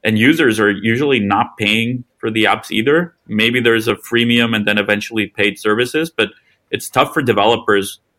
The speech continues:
uh, to monetize as well. So they end up having to maybe collect some data and, and maybe sell that to ad networks or data brokers, which again is not always great from a security or, or privacy perspective.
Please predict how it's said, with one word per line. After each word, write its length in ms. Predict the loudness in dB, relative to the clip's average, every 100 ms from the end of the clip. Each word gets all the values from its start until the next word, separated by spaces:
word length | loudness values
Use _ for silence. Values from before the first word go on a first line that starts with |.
| _
uh, 140 | -6 -4
to 140 | -2
monetize 540 | 2 2 2 -2 -8
as 160 | -8 -6
well. 300 | -4 -4 -10 _ _ _ _ -4
So 140 | 0
they 160 | 4 4
end 140 | 4
up 140 | 2
having 340 | 2 0 2 0
to 420 | 0 2 0 -2
maybe 280 | -2 0 0
collect 360 | 0 0 0 -2
some 180 | -4 0
data 480 | 2 4 2 0 -2
and, 200 | -4 -4
and 140 | -4 -2
maybe 220 | -2 -2
sell 300 | -2 0 0
that 240 | 0 -2
to 120 | 0 0
ad 180 | 2
networks 460 | -2 -2 0 -2 -4
or 60 | -4
data 260 | 0 0
brokers, 520 | 2 2 2 0 -2 -10 _ _ _ _
which 160 | -2 0
again 260 | 2 2 0
is 160 | 0
not 160 | 2 4
always 320 | 4 4 2
great 280 | 0 -2 -2
from 140 | -6
a 40 | -6
security 560 | -8 -4 0 0 -2
or, 60 | -4
or 160 | -4 -4
privacy 420 | -2 -2 -2 -6
perspective. 600 | -14 -14 -14 -14 -14